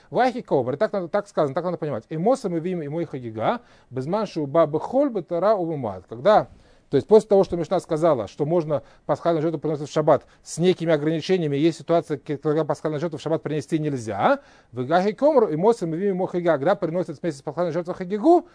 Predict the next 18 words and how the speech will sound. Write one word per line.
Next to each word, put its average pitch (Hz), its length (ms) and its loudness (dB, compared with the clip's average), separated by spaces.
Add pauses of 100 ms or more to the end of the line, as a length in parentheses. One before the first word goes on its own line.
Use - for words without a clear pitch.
(180)
безман 170 320 -2
шуба 170 380 2
бехоль, 196 460 2
когда 175 280 0
это 151 160 -4
в 117 60 -8
будни, 277 460 -2 (540)
когда 156 340 2
это 139 500 -4 (1040)
в - 60 -20
чистоте 247 640 -2
и 196 100 -8
когда 180 280 2
есть 196 200 0
мало 156 420 2 (160)
мяса 143 520 -4
пасхальной 123 640 -6
жертвы. 110 360 -8